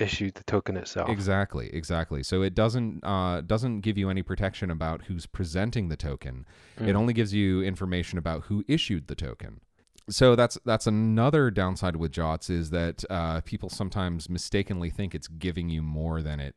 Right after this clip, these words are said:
Speaker 2: than it actually is in terms of, uh, protection and, um, and sort of locking down the system. There are two other big drawbacks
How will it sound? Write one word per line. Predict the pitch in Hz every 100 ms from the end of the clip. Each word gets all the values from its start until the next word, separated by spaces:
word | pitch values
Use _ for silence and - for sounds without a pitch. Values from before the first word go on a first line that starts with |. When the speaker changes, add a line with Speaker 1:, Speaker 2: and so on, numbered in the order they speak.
| -
Speaker 2:
than | 85 82
it | 76
actually | 73 73 80 78 87
is | 78
in | 76
terms | 78 73 69
of, | 71 67 65
uh, | 69 65 65
protection | - 80 80 76 - 69
and, | 65 64 64
um, | 67 64 62 64 - -
and | 76
sort | 73 65
of | -
locking | 73 73 71 65
down | 71
the | 67
system. | - 104 - 62 _ _ _ _ _ -
There | 117 117
are | 117 - 92
two | - - 190 175
other | 127 139 135
big | 110 104
drawbacks | 101 92 90 82 78 - -